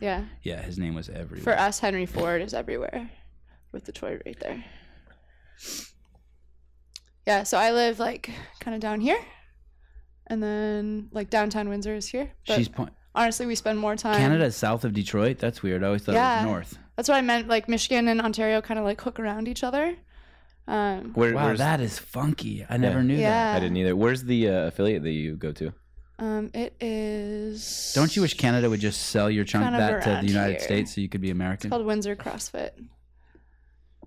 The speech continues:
Speaker 3: Nice.
Speaker 1: I think they were the first one in Windsor, but there's three, and I've been to all three of them. But I kinda settled into, into the one that I'm at now. I like it a lot.
Speaker 2: And how did you find CrossFit?
Speaker 1: Um, well, it's kind of funny because back in two thousand,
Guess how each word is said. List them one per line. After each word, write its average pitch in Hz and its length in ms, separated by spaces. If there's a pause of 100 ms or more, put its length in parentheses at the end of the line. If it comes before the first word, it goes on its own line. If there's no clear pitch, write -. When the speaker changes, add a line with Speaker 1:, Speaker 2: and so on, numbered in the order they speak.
(320)
Speaker 3:
Nice. - 380
Speaker 1:
I 220 60
think 240 160
they 277 100
were 320 80
the 311 100
first 214 360
one 202 440
in 214 140
Windsor, 196 240
but 208 120
there's 247 200
three, 202 400
and 226 140
I've 220 100
been 233 120
to 233 60
all 214 120
three 202 220
of 190 60
them. 180 400 (540)
But - 80
I 208 40
kinda 220 220
settled 180 380
into, 190 580
into 202 220
the 202 80
one 196 160
that 190 80
I'm 196 100
at 196 140
now. - 200
I - 80
like - 180
it - 60
a - 40
lot. - 240 (120)
Speaker 2:
And 110 140
how 117 140
did 110 140
you 101 80
find 104 220
CrossFit? 101 460 (720)
Speaker 1:
Um, 247 640
well, 269 300
it's - 180
kind 269 200
of 330 120
funny 240 360
because 214 300
back 220 360
in 311 220
two 240 280
thousand, 220 1200